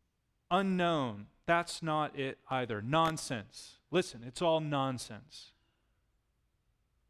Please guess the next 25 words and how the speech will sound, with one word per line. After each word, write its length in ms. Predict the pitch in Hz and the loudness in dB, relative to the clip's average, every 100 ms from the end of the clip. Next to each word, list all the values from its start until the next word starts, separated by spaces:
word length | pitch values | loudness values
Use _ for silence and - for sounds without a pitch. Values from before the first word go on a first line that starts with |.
| _ _ _ _ - | _ _ _ _ 2
All 260 | 165 196 | 4 6
of 140 | 214 160 | 2 2
this 360 | 151 135 - | 0 0 -4
is 180 | 143 120 | -6 -6
experiential, 960 | 123 - - 170 185 190 190 190 190 180 | -6 -8 -4 0 0 0 -4 -4 -2 -2
it's 160 | 135 | -2
subjective, 880 | - - 110 139 175 - 185 175 165 | -4 -8 -6 0 -2 -2 -6 -4 -6
it's 160 | 127 - | -12 -14
fraudulent, 840 | - - 160 175 160 175 170 175 | -10 0 2 2 -2 -6 -4 -6
and 100 | 139 | -8
it 100 | 127 | -8
is 160 | 120 113 | -8 -8
not 320 | 139 156 165 | -4 -2 -2
what 120 | 131 | -6
the 40 | - | -14
Scriptures 520 | - 156 - 151 151 | -10 -10 -10 -10 -10
tell 260 | - 135 113 | -4 -4 -4
us 260 | 110 - - _ _ - | -8 -14 -18 _ _ -8
being 240 | 127 123 | -6 -6
filled 320 | - 151 139 | -6 -6 -6
with 80 | 131 | -6
the 100 | 123 | -12
Holy 160 | 107 127 | -10 -10
Spirit 360 | - 123 117 | -10 -8 -8
means. 520 | 120 113 95 101 - | -8 -10 -12 -16 -20